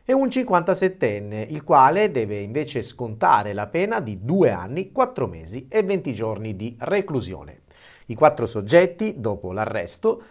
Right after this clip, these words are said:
sono stati tradotti presso la casa circondariale di Caltanissetta. Ed ora invece a Catania parliamo dei controlli effettuati dai carabinieri per contrastare l'illegalità diffusa.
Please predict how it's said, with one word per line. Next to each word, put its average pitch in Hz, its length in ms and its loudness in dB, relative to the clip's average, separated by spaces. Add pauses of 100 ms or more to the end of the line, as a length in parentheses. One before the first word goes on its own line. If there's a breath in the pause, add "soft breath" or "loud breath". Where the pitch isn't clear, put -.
(100)
sono 131 180 -6
stati 175 340 2
tradotti 147 640 -2
presso 107 400 -6
la 98 140 -6
casa 120 400 0
circondariale 131 960 -4
di 113 260 -10
Caltanissetta. 196 960 0 (880 soft breath)
Ed 175 140 2
ora 262 120 8
invece 240 440 2
a 180 320 8
Catania 196 640 4
parliamo 151 600 2
dei 117 140 -2
controlli 147 560 2
effettuati 117 560 -4
dai 107 140 -4
carabinieri 147 760 -2
per 113 340 -2
contrastare 107 800 -4
l'illegalità 113 840 -2
diffusa. 95 720 -8